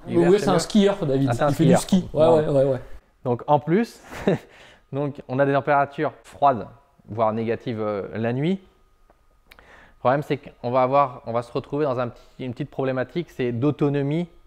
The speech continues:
Speaker 2: avec le système gaz. C'est-à-dire qu'il faudra, eh ben, penser à changer les bouteilles de gaz,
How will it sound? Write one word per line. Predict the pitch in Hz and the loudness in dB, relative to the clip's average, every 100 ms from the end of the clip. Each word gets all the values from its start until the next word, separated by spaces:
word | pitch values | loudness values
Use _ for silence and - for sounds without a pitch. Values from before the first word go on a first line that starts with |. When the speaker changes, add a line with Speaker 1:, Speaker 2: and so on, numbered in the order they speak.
| - | -4
Speaker 2:
avec | 120 139 - | -2 -2 -2
le | 127 | -6
système | - 123 131 123 | -6 -6 -4 0
gaz. | 120 104 - - - - - - | 0 0 -4 -20 -20 -20 -20 -20
C'est-à-dire | - 104 123 | -10 -2 -2
qu'il | - | -2
faudra, | - 120 113 127 139 143 - | -6 -4 4 6 6 2 -4
eh | |
ben, | 107 110 110 104 101 50 - - - | -4 -2 -2 -4 -4 -8 -12 -16 -8
penser | 139 131 143 139 123 - - | -6 -4 -2 -2 -2 -6 -14
à | - | -10
changer | 113 104 | -8 -6
les | 101 | -6
bouteilles | 104 104 | -6 -8
de | 104 110 | -8 -4
gaz, | 123 151 165 | -2 -2 -4